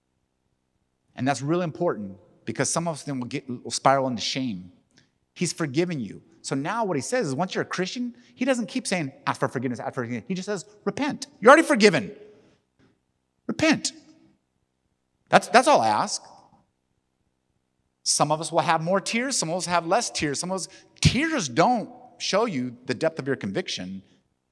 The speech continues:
Change in lifestyle does. I become more generous. I become more kind. My motives become pure, and I'm doing it to glorify him rather than to glorify myself. That's when those changes take place.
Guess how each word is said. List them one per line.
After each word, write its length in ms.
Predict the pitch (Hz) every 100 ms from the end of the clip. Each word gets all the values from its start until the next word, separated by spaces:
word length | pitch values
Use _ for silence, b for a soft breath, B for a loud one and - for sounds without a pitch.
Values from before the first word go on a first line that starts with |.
| _ _
Change 340 | - - 131 123
in 80 | 104
lifestyle 380 | 104 - 87
does. 340 | - 80 - - _ _ _ _ _ _ _ -
I 100 | 113
become 340 | 120 - 127
more 120 | 113
generous. 540 | 95 98 87 - - - _ _ _ _ _
I 80 | 113
become 320 | 107 - 123
more 140 | 120 98
kind. 480 | - 87 82 76 - _ _ _
My 120 | 113 110
motives 300 | 113 113 107
become 400 | 110 - 131 131
pure, 220 | - 101
and 100 | 98
I'm 120 | 95
doing 260 | 110 110 107
it 140 | 104
to 60 | 95
glorify 400 | 107 107 104 101
him 240 | 110 104
rather 160 | 92 87
than 80 | 85
to 40 |
glorify 340 | 85 95 92 95
myself. 540 | 90 - 110 104 B B B B _
That's 380 | - - 135 -
when 80 | 117
those 140 | 104
changes 320 | - 101 98
take 220 | - 101
place. 360 | - 135 95